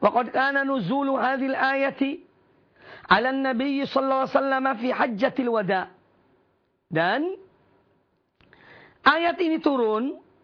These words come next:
ya, ayat ini turun tatkala Nabi kita Muhammad sallallahu alaihi wasallam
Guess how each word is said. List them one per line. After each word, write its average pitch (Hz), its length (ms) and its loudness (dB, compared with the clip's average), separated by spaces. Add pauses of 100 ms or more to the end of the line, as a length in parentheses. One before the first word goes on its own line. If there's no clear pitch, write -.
(480)
ya, 180 400 0 (160)
ayat 302 400 2
ini 302 160 0
turun 269 480 0 (880)
tatkala 233 880 -2 (640)
Nabi 214 320 -2
kita 233 320 0
Muhammad 226 640 -2
sallallahu 220 720 0
alaihi 214 160 -2
wasallam 226 340 0